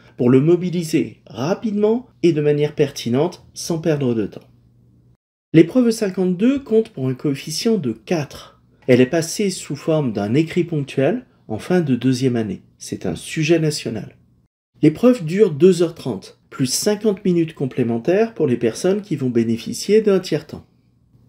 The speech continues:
Le contexte et la situation proposée s'inspirent d'un cas réel et sont accompagnés d'une documentation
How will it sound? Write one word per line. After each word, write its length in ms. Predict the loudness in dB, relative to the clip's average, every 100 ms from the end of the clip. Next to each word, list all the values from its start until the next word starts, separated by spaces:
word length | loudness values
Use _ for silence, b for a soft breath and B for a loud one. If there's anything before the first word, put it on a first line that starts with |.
| 0
Le 100 | 2
contexte 540 | 4 2 0 0 0
et 40 |
la 120 | 0 -2
situation 580 | -6 -4 -2 -2 -4
proposée 640 | -8 -8 -6 -4 2 2 0
s'inspirent 540 | -2 -4 -4 -4 -2
d'un 160 | -2 -4
cas 160 | -4
réel 500 | -4 -2 0 0 -2 -6 _ _
et 60 | -2
sont 280 | -2 -2 -4
accompagnés 600 | -2 -2 0 0 2 0
d'une 300 | 0 -4 4
documentation 960 | 4 4 -4 -6 -4 -6 -4 -2 -4